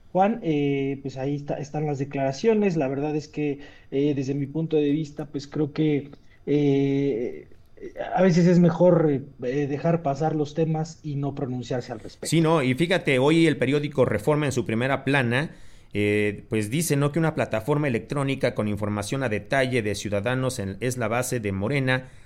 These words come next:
Speaker 2: para preparar la movilización de electores que
Speaker 1: Ah,
Speaker 2: votarán
Speaker 1: sí.
Speaker 2: en la elección judicial con un acordeón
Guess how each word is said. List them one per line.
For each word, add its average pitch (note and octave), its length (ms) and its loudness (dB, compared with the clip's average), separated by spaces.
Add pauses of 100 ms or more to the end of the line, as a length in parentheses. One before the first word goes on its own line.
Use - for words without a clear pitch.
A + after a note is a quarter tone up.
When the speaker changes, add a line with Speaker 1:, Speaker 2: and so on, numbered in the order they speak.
(300)
Speaker 2:
para A2+ 300 2
preparar B2 440 2
la D3+ 120 0
movilización A#2 760 -2
de C3+ 220 -2
electores A#2+ 800 0
que A2+ 80 -4
Speaker 1:
Ah, G#2 40 -4
Speaker 2:
votarán G#2 380 -4
Speaker 1:
sí. B2 60 -2
Speaker 2:
en A2 60 -2
la G2+ 60 -2
elección G2 340 -4
judicial B2 640 0 (320)
con G#2 180 0
un A#2+ 160 0
acordeón G#2+ 640 -2